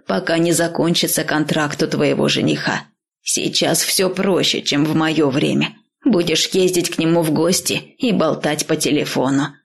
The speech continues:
или по скайпу хоть каждый день». «Бабушка, ты ничего не понимаешь», разозлилась Алена. Беляна что-то быстро зашептала на ухо Дмитрию. Тот поднял руки. «Стоп, стоп.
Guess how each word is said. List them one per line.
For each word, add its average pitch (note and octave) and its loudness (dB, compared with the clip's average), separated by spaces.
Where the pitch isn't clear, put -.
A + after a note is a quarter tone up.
или E3+ 2
по E3+ -2
скайпу C3+ -2
хоть - -2
каждый F#3+ 0
день». C#3+ -2
«Бабушка, A3+ 2
ты B3+ 0
ничего B3+ 2
не B3 2
понимаешь», B3+ 2
разозлилась F#3+ 2
Алена. E3+ 0
Беляна G3 4
что-то F#3 0
быстро F3 0
зашептала E3 0
на E3 2
ухо E3 -2
Дмитрию. D#3 0
Тот D#3+ 0
поднял D#3 2
руки. D#3 -2
«Стоп, - 0
стоп. - -4